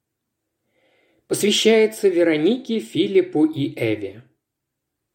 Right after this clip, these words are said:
Самые страшные чудовища живут у нас в душах. Эдгар Аллан По. Пролог.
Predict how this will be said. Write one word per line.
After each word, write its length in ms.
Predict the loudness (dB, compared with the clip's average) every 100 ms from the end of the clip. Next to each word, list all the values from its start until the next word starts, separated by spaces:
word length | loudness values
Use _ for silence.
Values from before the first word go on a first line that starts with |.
| _
Самые 380 | 0 2 4 0
страшные 580 | 0 -2 -2 -8 -10
чудовища 960 | -8 -6 2 2 2 -2 -8 -2 -2 -2 -12 _
живут 520 | -4 4 4 4 -4 -4
у 60 |
нас 560 | -4 -2 -4 -6 -10 -14
в 140 | -10
душах. 680 | -4 -2 -2 -4 -12 -12 _ _ -10
Эдгар 500 | -4 -2 -2 -4 -4 -4
Аллан 380 | -4 -2 -6
По. 440 | -10 -8 -8 -8 _ _ _ _ _ _ _ _ _ _ _ _ _ _ _ _ _ _ _ _ -2
Пролог. 680 | 2 2 2 -2 -8 -20